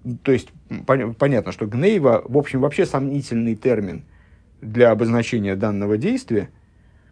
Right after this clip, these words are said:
Во всяком случае, термин, подвергаемый сомнению комментаторами. Несмотря на то, что сомнения сомнениями, ну,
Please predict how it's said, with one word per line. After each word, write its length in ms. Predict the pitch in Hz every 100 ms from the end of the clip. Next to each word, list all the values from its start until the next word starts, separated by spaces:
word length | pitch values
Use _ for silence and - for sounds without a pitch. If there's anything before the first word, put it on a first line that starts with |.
| _ _ _
Во 100 | 117
всяком 260 | 104 110 107
случае, 300 | 123 101 95
термин, 260 | 120 107 92
подвергаемый 760 | 107 110 110 110 101 92 92
сомнению 560 | - 95 127 190 143 117
комментаторами. 720 | 120 123 139 110 - 78 - - _ _ _
Несмотря 560 | 90 95 113 107 151 127
на 160 | 117
то, 160 | 113 123
что 180 | - 104
сомнения 460 | 110 113 113 98 92
сомнениями, 800 | 110 110 117 98 95 90 87 - - _ - - -
ну, 600 | 110 156 214 151 117 104